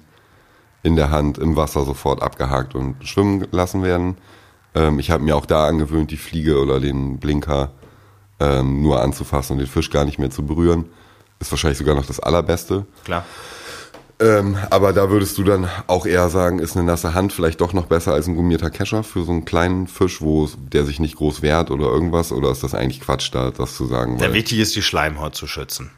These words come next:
Speaker 2: Und, äh, wenn man jetzt den Fisch nur im Wasser berührt, ist der Kescher vielleicht trotzdem noch besser, weil die Auflagefläche geringer ist als eine
Speaker 1: Mhm.
Speaker 2: ganze Hand. Ähm, hab ich jetzt keine vergleichende Studie im Kopf, weil das meiste dann mit trockenen Händen und anderen Umständen noch gemacht wird. Aber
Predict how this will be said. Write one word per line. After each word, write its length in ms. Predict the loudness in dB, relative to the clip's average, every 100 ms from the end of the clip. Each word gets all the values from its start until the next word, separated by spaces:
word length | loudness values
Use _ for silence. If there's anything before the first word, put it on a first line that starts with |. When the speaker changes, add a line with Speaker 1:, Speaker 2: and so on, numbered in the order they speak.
| -12
Speaker 2:
Und, 320 | -8 -8 -6
äh, 160 | -6 -4
wenn 120 | -4
man 160 | -4 -6
jetzt 260 | -6 -6
den 160 | -8 -6
Fisch 500 | -4 -2 -2 -6 -10 -20 -20 _
nur 400 | -4 0 0 0
im 300 | -4 -4 -2
Wasser 320 | -2 2 0
berührt, 720 | 2 0 2 4 4 2 -2 -6 -20 _ _ _ _ -18
ist 160 | -10
der 80 | -10
Kescher 280 | -6 -6 -6
vielleicht 240 | -4 -4 -6 _ _ _
trotzdem 500 | -8 -6 -6 -4 -4
noch 100 | -4
besser, 320 | -4 -2 0
weil 100 | 2
die 120 | 0 -2
Auflagefläche 800 | -2 0 0 0 -2 -4 -4 -4
geringer 360 | -2 0 0
ist 120 | 0
als 180 | -4 0
eine 120 | 2
Speaker 1:
Mhm. 40 | 4
Speaker 2:
ganze 360 | 2 2 0
Hand. 260 | 0 -2 -4 -14 -20 -20 -20 _ -2
Ähm, 540 | 2 2 2 -2 -2
hab 140 | -4 -4
ich 60 |
jetzt 180 | -4 -2
keine 240 | 0 2 2
vergleichende 640 | 0 2 2 2 2 0
Studie 360 | 0 -2 0 2
im 160 | 0
Kopf, 300 | 0 0 0
weil 100 | 0
das 140 | 0 0
meiste 300 | -2 -2 -2
dann 160 | -4 -4
mit 160 | -6
trockenen 400 | -8 -8 -6 -6
Händen 280 | -4 -4 -6
und 160 | -6 -6
anderen 240 | -6 -6
Umständen 400 | -6 -6 -6 -6
noch 160 | -6 -8
gemacht 340 | -4 -4 -4
wird. 140 | -6 -2
Aber 220 | -2